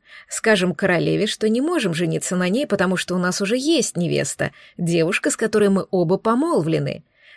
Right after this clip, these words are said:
Тарин знает наши традиции. Для нее не покажется странным, что мы собираемся связать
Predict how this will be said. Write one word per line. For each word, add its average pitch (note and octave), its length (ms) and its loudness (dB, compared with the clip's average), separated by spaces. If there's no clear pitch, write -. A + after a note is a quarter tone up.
Тарин B3+ 480 4
знает A#3 640 0
наши E3+ 340 -2
традиции. G#3 840 0
Для G#3+ 200 6
нее G#3 240 4
не G3 100 0
покажется B3 560 -2
странным, G3+ 480 0
что - 180 -2
мы F3 120 0
собираемся F3+ 560 0
связать F#3 420 0